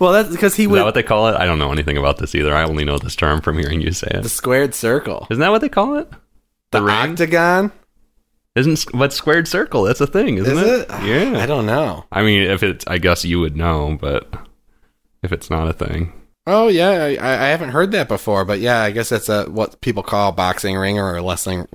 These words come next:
Speaker 1: a
Speaker 2: I
Speaker 1: wrestling
Speaker 2: don't,
Speaker 1: ring.
Speaker 2: I have no idea how I know that. And you
Speaker 1: Yeah, a
Speaker 2: don't.
Speaker 1: little esoteric for me,
Speaker 2: Yeah.
Speaker 1: but,
Speaker 2: Hmm.
Speaker 1: but good for you.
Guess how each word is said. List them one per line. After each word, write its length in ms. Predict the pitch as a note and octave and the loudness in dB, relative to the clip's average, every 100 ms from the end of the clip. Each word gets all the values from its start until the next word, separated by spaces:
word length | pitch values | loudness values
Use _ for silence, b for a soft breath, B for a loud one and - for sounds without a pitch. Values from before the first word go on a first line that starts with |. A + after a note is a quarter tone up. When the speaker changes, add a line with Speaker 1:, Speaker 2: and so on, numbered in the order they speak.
| F#2 | -10
Speaker 1:
a 60 | |
Speaker 2:
I 80 | G2 | -6
Speaker 1:
wrestling 300 | G2+ G#2+ C3+ | 0 2 2
Speaker 2:
don't, 60 | F#2+ | 0
Speaker 1:
ring. 220 | G2 A#2 - | -4 -6 -2
Speaker 2:
I 60 | G2 | 0
have 100 | F#2 | 2
no 180 | E2+ | 0
idea 260 | D#2+ D2 D2+ | 0 0 0
how 160 | D#2+ D2+ | 0 0
I 120 | D2+ | -2
know 200 | D2+ D2 | -2 -2
that. 240 | D2 D2+ | -2 -2
And 80 | - | -2
you 60 | A2 | -2
Speaker 1:
Yeah, 60 | |
a 20 | D3 | 0
Speaker 2:
don't. 40 | F#2 | 2
Speaker 1:
little 200 | A#2 A2 | 2 0
esoteric 640 | A2 G#2+ - A2 B2+ G#2+ | -2 -4 -2 0 0 -2
for 160 | - F#2 | -6 -4
me, 380 | G#2 G2+ G2 - | -2 -2 -2 -4
Speaker 2:
Yeah. 80 | D#2+ | -2
Speaker 1:
but, 260 | E2 - - _ - | -2 -4 -12 _ -4
Speaker 2:
Hmm. 160 | E2 | -4
Speaker 1:
but 160 | E2 F#2+ | -4 -4
good 160 | A2 G2+ | -4 -2
for 100 | G#2 | -2
you. 280 | F#2 F2+ | 0 -2